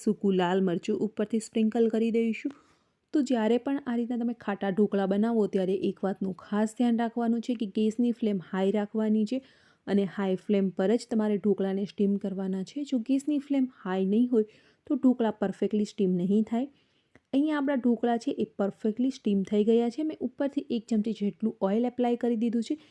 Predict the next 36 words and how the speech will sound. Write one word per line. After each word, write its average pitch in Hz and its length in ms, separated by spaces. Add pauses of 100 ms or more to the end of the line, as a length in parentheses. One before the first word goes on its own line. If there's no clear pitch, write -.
(240)
જેનાથી 196 420
ઢોકળા 196 400
છે - 100 (100)
એકદમ 285 340
સરસ 254 300
શાઇની 214 440 (120)
આવશે. 226 280 (1800)
થોડા 311 360
ઠંડા 240 340
થાય 262 240
એટલે 185 240
કટ 214 260
કરી 220 280
લેવાના 214 400
છે. 294 180
મેં 220 220
અહીંયા 185 320
એમને 180 260
સ્ક્વેર 247 320
શેપમાં 233 420
કટ 226 220
કર્યા 214 300
છે, 220 200
તમે 190 220 (120)
એમને 208 180 (380)
ડાયમંડ 185 460
શેપમાં 190 500
પણ 262 240 (240)
કટ 185 300
કરી 214 260
શકો 226 260 (120)
છો. 262 100 (540)
આ 240 180
રીતે 254 220
તમે 240 240
ગરમ 202 200